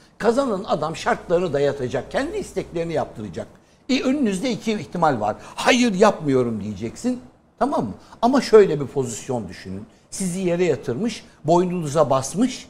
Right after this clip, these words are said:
ve diyor ki, ya son nefesine, "Bu işi yapacak mısın, yapmayacak mısın?" diyor. "Önünde bir seçeneğin var. O seçenek şu. Ya diyeceksin ki, 'Ya yeter, sıkın bitsin bu işin,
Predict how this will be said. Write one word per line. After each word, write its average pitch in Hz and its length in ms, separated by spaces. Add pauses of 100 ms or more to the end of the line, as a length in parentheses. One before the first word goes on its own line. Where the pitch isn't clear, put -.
(580)
ve 170 140
diyor 262 280
ki, 135 160 (260)
ya 208 160
son 226 300
nefesine, 135 520 (1300)
"Bu 254 120
işi 180 240
yapacak 220 560
mısın, 262 220
yapmayacak 139 760
mısın?" 101 340
diyor. 104 200 (280)
"Önünde 254 460
bir 262 140
seçeneğin 139 720
var. - 140 (880)
O 277 80
seçenek 202 580
şu. - 260 (920)
Ya 220 140
diyeceksin 185 560
ki, 196 220 (460)
'Ya 160 140
yeter, 190 440 (220)
sıkın 208 440
bitsin 175 380
bu 143 120
işin, 110 280